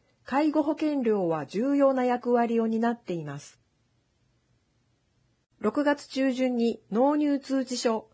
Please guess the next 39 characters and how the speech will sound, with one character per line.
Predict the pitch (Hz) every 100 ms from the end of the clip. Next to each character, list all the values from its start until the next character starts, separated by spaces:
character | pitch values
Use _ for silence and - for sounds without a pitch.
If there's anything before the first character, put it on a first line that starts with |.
| _ _
保 | 233
険 | 233 294 294
料 | 294 285
額 | 214 175
決 | - 175
定 | - 240
通 | 240 233 220
知 | 214
書 | - 202
を | - 185 - -
送 | - 226 240
付 | 220
し | - 196
ま | 185
す。 | - - _ _ _ _ _ _ _ _ _ _ _ _ _ _ _ -
六 | 226 311
十 | 285 294 277
五 | 277
歳 | 285 269
以 | 269 277
上 | 247 220
の | 180 165 - _ _ 202
第 | 285 269
一 | 226 202 269
号 | 233 190 156
被 | 262
保 | 240
険 | 247 294 285
者 | 254
の | 208 175
人 | - 226
へ | 185 147
送 | 208 233
付 | 233
し | 233 226
ま | 220
す | 220
の | 196 160
で、 | 156